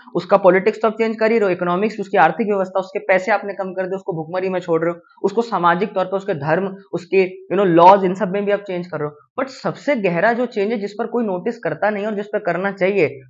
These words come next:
और जो सबसे, you know, profound है, वो है psychologically, कैसे उसके दिमाग पर आप असर करते हो, how about his self concepts, कैसे उसमें एक inferiority complex आप पैदा कर देते हो, कि वो अपने आप को, अपने culture को, अपनी सभ्यता को, अपनी भाषा को ही क्वेश्चन करने लगता है,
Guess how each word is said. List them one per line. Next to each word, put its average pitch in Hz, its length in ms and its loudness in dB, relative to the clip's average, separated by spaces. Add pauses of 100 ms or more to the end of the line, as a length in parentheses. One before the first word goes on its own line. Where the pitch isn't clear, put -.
और 214 120 2
जो 220 80 -2
सबसे, 233 340 0
you - 340 -2
know, 269 80 0
profound 226 680 2
है, 190 60 4
वो 190 140 2
है 233 80 0
psychologically, 160 760 -2
कैसे 262 380 -2
उसके 254 440 -4
दिमाग 165 640 -2
पर 202 100 0
आप 170 160 -4
असर 143 200 -8
करते 127 280 -8
हो, 120 120 -10 (240)
how 233 220 8
about 214 220 0
his 247 80 -4 (160)
self 208 300 -2
concepts, 131 280 -10 (240)
कैसे 220 280 0
उसमें 254 220 -2
एक 269 100 -14
inferiority 202 720 0
complex 139 520 -6
आप 165 140 -4
पैदा 147 220 0
कर 127 180 -8
देते 120 240 -8
हो, 123 120 -8 (220)
कि 220 100 -2
वो 226 80 2
अपने - 380 -2
आप 190 280 2
को, 202 80 0
अपने 180 220 -6
culture 175 360 -4
को, 175 120 -4
अपनी 180 160 -8
सभ्यता 139 500 -6
को, 170 100 -6
अपनी 170 200 -8
भाषा 127 380 -8
को 175 120 -6
ही 165 80 -6
क्वेश्चन 151 320 -8
करने 123 320 -6
लगता 110 300 -10
है, 107 80 -10